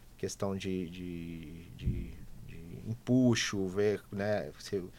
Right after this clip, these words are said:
se o talude ele tá, tá saturado ou não está, cobertura vegetal,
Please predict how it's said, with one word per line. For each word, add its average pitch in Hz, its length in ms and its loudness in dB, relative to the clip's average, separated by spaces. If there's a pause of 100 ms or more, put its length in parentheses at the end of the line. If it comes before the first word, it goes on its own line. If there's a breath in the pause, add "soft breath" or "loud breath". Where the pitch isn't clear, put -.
(220 loud breath)
se - 100 -8
o 95 40 -6
talude 98 460 4
ele 92 160 2
tá, 92 460 6 (160)
tá 87 380 -6
saturado 98 760 6
ou 92 60 0
não 92 160 -2
está, 107 460 8
cobertura 92 500 0
vegetal, 98 840 6